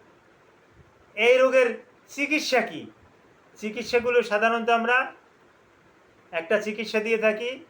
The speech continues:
মুপিরুচিন অয়েন্টমেন্ট, এটা নাকে ব্যবহার করার জন্য দিয়ে থাকি।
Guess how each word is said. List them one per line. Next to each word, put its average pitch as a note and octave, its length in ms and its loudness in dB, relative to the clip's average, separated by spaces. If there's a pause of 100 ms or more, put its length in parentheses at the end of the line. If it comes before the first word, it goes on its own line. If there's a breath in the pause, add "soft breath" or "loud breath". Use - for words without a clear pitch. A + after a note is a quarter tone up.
(1400)
মুপিরুচিন A3+ 800 0 (340)
অয়েন্টমেন্ট, F#3 560 0 (300)
এটা G3+ 180 -6
নাকে G3 320 0
ব্যবহার F#3 400 2
করার E3 240 0
জন্য D#3 220 -8
দিয়ে D3+ 200 -10
থাকি। D3 260 -8